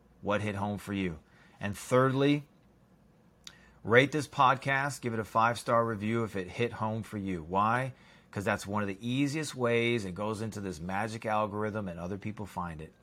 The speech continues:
If you wanna share it, I'd love for that to happen too. You wanna add value to somebody else's life,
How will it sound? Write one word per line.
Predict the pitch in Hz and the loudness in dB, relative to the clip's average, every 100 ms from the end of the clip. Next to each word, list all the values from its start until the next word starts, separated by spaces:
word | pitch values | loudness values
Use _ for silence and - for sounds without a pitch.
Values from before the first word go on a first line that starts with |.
| _ - - _ - | _ -20 -20 _ -14
If | - | -4
you | 113 | 2
wanna | 127 123 | 4 2
share | - 120 120 | 0 6 6
it, | 113 | 6
I'd | 107 | 4
love | 98 107 107 | 2 2 2
for | 107 | 0
that | 107 101 101 - - | 0 0 -2 -12 -8
to | 101 | -2
happen | 104 95 98 | -2 -2 -6
too. | - 92 76 76 _ - - | -6 -8 -8 -14 _ -20 -6
You | 104 | -2
wanna | 113 107 | 0 0
add | 80 101 101 87 | 0 -2 -2 -2
value | 95 98 | -2 -2
to | 95 | -4
somebody | - 101 101 | -6 -4 -2
else's | 98 90 90 | -2 -4 -6
life, | 92 95 | -4 -4